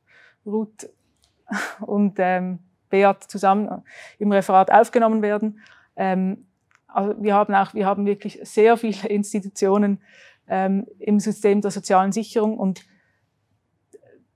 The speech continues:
da gibt es natürlich immer Abgrenzungsschwierigkeiten. Also teilweise, ähm, sieht man dann auch, dass die einzelnen Institutionen, die auch meistens, ähm,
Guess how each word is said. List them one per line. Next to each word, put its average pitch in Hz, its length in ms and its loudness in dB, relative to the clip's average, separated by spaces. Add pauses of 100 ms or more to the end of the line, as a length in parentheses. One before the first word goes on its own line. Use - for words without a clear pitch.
(140)
da 208 160 6
gibt 233 240 2
es 214 100 -2
natürlich 214 380 0
immer 220 220 2
Abgrenzungsschwierigkeiten. 220 1200 -2
Also 190 140 -12
teilweise, 196 720 0
ähm, 185 240 -4
sieht 202 200 -4
man 185 140 -6
dann 190 140 -4
auch, 180 180 -2
dass - 340 -14 (440)
die 208 80 -4
einzelnen 190 560 -4
Institutionen, 208 720 0
die 202 160 0
auch 180 180 0
meistens, 190 540 -4
ähm, 180 220 -8